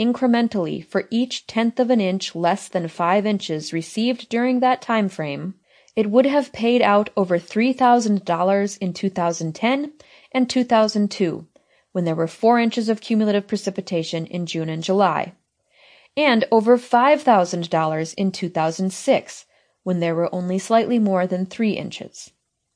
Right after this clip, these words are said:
As another example, remember how worried Joe Smith is about his corn not pollinating correctly when the summer weather was too hot?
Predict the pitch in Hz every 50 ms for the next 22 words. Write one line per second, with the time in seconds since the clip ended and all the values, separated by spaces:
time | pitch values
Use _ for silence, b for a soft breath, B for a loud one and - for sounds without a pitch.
0 | _ _ _ _ _ _ _ _ _ _ _ B B B B B B B B B
1 | B B B - 185 180 208 226 254 320 349 294 233 180 175 165 170 170 156 151
2 | 151 - 196 226 262 277 262 _ _ _ _ _ 262 285 302 370 403 403 339 294
3 | 269 226 233 247 240 214 190 208 214 214 214 208 208 190 175 175 - - 202 208
4 | 214 220 214 - - - 220 226 220 220 - - 190 180 175 165 165 - - 170
5 | 190 185 190 190 220 214 208 - - - 254 254 240 214 185 180 170 170 175 185
6 | 202 - - - - 214 220 226 226 220 214 208 214 208 202 - 214 202 196 196
7 | - - 165 165 160 151 156 B B B B B B B B 202 208 208 214 220
8 | - - 240 247 262 277 247 220 180 165 165 170 175 170 180 180 - - - -
9 | 196 196 180 190 180 190 233 - - -